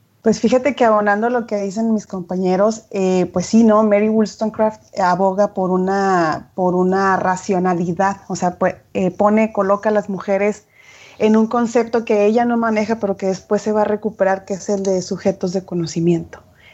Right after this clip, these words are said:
Entonces, ella coloca a la mujer en el espectro de lo racional y dice, aunque hay actitudes como la,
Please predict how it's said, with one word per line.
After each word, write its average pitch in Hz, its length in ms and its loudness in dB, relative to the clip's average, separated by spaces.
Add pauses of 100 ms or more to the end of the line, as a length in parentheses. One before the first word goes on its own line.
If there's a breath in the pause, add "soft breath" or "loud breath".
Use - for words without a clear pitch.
(100)
Entonces, 196 540 2 (260 loud breath)
ella 226 260 4
coloca 226 360 0
a - 20 0
la 226 140 2
mujer 208 520 -2
en 202 160 -2
el 185 120 0
espectro 226 760 -2
de 190 80 0
lo 175 140 -4
racional 175 640 -8 (240 soft breath)
y 214 100 2
dice, 202 340 0
aunque 196 360 0
hay 208 180 2
actitudes 226 1040 -6 (160)
como 175 240 -4
la, 175 480 -2